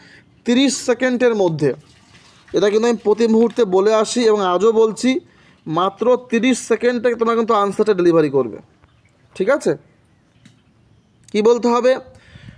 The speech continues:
বলতে হবে, বলতে হবে, "আমি আকাশ সরকার, আমি বর্ধমান জেলার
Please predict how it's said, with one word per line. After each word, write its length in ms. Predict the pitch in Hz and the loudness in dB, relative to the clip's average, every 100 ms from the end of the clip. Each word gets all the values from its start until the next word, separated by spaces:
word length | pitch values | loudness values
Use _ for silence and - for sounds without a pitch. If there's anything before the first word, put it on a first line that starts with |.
| - - - | -20 -20 -8
বলতে 280 | 165 202 214 | 0 0 2
হবে, 420 | 233 233 202 - | 0 0 -6 -6
বলতে 340 | 170 190 208 220 | -2 0 2 2
হবে, 180 | 220 226 | 0 0
"আমি 500 | 190 190 220 226 - - - _ - - _ - - - _ - | -2 0 -2 -2 -8 -20 -20 _ -20 -20 _ -20 -20 -20 _ -6
আকাশ 400 | 175 180 208 214 - | -4 -2 -4 -4 -4
সরকার, 440 | 214 196 - 208 208 - - _ _ - - _ - - _ _ - - - | -2 -2 0 0 0 -6 -18 _ _ -20 -20 _ -20 -20 _ _ -20 -20 -8
আমি 240 | 156 180 | -4 -2
বর্ধমান 600 | 170 170 165 190 208 208 | 0 -2 -2 -2 -2 0
জেলার 380 | 196 202 196 190 | 0 2 2 0